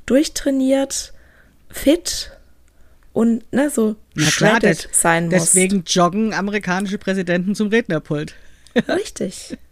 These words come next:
Speaker 1: richtig. Weil die auch,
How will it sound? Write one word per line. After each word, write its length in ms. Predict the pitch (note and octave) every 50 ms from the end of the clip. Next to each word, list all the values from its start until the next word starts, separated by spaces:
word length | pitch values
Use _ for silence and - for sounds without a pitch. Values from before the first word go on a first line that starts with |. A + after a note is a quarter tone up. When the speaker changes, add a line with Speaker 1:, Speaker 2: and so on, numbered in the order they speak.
| - G3+ - - -
Speaker 1:
richtig. 500 | C#4+ E4 F4 - - - - F#3 - - - - - - - - - - - -
Weil 240 | G#3 G3+ G#3 A#3 B3+ - - - - - -
die 260 | A3+ B3 B3 - -
auch, 220 | - A3+ - -